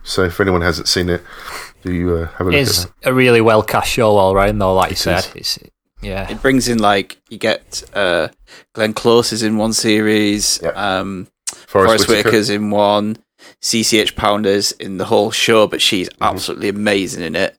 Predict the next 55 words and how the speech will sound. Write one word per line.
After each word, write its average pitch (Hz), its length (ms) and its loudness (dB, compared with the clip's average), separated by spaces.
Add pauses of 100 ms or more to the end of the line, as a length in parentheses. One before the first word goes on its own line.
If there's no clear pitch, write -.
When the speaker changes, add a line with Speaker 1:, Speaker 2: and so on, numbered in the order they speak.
Speaker 1:
She's 87 320 -4
amazing. 78 480 -8
Speaker 3:
Um, 95 280 0
but 117 140 -4
yeah, 120 180 4
it's - 160 -4
ju-, 120 180 -2
it's - 100 -2
such - 220 0
a - 20 -8
good 113 140 0
show, 107 260 2
and 110 160 -2
the 113 60 0
way 127 140 4
it's - 100 0
shot 117 260 2
as 101 140 -6
well, 110 180 4
it's, 82 300 0
it's - 240 -6
really 107 720 0 (460)
Speaker 1:
Shaky 92 440 0
Speaker 3:
it's 85 100 -2
really 117 220 2
Speaker 1:
camera, 90 140 4
Speaker 3:
shaky 127 120 4
Speaker 1:
isn't 104 160 -2
it? 107 80 -8
Speaker 3:
camera 113 320 0
and 107 100 -2
gritty. 110 680 0
Like, 98 260 -2
it 104 140 -6
makes 110 320 0
it - 100 -8
feel 104 320 0
like 92 320 0
you're 98 180 2
there. 98 440 0 (120)
Like, 87 160 -2
that's 87 200 -2
the - 80 -6
whole 90 160 0
point. 85 320 -2
It 62 80 -10
makes 92 280 -4
you 101 60 -8
feel 101 220 -2
like 85 160 -2
you're - 60 -14
kinda - 300 -4
on 101 180 -2
the 92 60 -6
streets - 680 -4